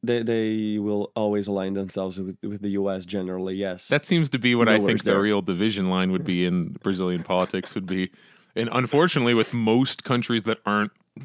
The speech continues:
Speaker 2: either the U S or Britain, hell, even Germany, they just do what we say at this point. Australia, just do
Speaker 1: Mm-hmm.
Speaker 2: what we say. So ev-,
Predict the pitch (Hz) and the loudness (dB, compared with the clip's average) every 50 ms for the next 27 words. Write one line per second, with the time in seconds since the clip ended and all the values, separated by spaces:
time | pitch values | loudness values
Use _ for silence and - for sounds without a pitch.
0 | - - - 135 117 117 92 104 101 123 147 135 123 117 117 120 117 - 101 92 | -18 -8 -6 -4 -4 -2 -2 -2 0 2 4 4 6 6 6 4 2 0 -4 -4
1 | 92 87 101 101 - - 107 107 - - 170 160 160 175 202 165 135 - 101 104 | 0 0 0 0 2 0 -2 -2 0 0 2 2 4 2 2 0 0 0 0 0
2 | 110 120 120 113 107 98 - 104 113 113 120 - - 104 98 95 82 87 87 95 | 0 0 0 0 0 0 -2 -4 -4 -4 -4 -4 -2 0 0 0 -2 -2 -4 -4
3 | - - 98 92 90 87 - 92 87 - _ - 95 92 87 - - - _ _ | -2 -2 -2 -2 -2 -2 -4 -6 -6 -6 _ -4 -4 -4 -4 -6 -12 -20 _ _
4 | _ 95 90 - - 90 90 92 92 101 98 98 98 101 104 - _ _ _ _ | _ -6 -6 -6 -6 -4 -2 0 0 0 0 2 0 0 -2 -4 _ _ _ _
5 | _ 156 185 226 208 170 127 92 85 87 90 90 - 90 95 - - - - - | _ -2 0 2 2 2 2 0 0 -2 -4 -4 -2 -4 -6 -6 -8 -20 -20 -20
6 | - - - _ _ _ - - 110 107 104 104 - _ _ _ _ _ _ 107 | -20 -20 -20 _ _ _ -2 2 2 4 2 2 -2 _ _ _ _ _ _ 0
7 | 120 135 | 0 0